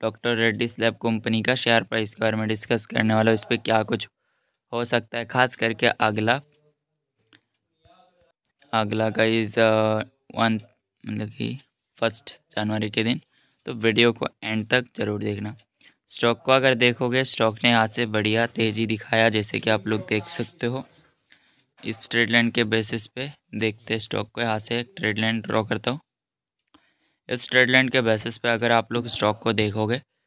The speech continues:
स्टॉक इस ट्रेड लाइन पे यहाँ पे काफ़ी बार रेजिस्टेंस फेस कर चुका है।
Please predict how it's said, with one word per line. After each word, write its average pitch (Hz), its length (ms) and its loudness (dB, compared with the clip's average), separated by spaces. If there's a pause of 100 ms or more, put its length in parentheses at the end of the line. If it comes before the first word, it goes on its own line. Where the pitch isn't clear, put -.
(180)
स्टॉक 117 300 -2
इस 120 160 0
ट्रेड 117 220 0
लाइन 117 180 0
पे 117 400 0 (200)
यहाँ 107 220 -2
पे 113 160 2
काफ़ी 107 340 2
बार 117 200 6
रेजिस्टेंस 117 600 2
फेस 107 320 -6
कर 110 180 0
चुका 113 340 2
है। 135 180 -4